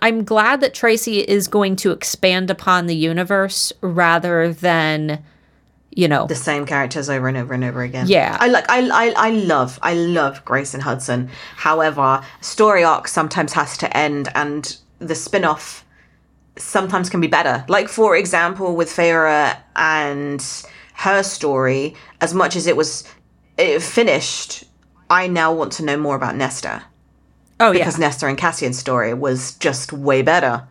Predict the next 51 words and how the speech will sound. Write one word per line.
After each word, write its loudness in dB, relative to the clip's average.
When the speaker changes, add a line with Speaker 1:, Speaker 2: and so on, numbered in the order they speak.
Speaker 1:
Oh, 4
I, 0
I 2
completely -2
agree, 0
and 0
I'm, 0
I, 2
and -2
Speaker 2:
Still 2
don't 0
care, 0
and 4
I 4
didn't -2
wanna 4
read 0
it. 4
I, 4
I -2
didn't, 0
I 4
didn't, -2
I 4
was 0
like, 0
"I 0
don't -2
care 0
about 0
Nesta. 2
Speaker 1:
Same. 2
Speaker 2:
I 2
really, 0
really 2
don't." 0
And, 2
um, 2
and 0
when 0
you -2
started -2
reading -2
it, -4
you -2
were 2
like, 0
"This -4
is -8
the 0
best -2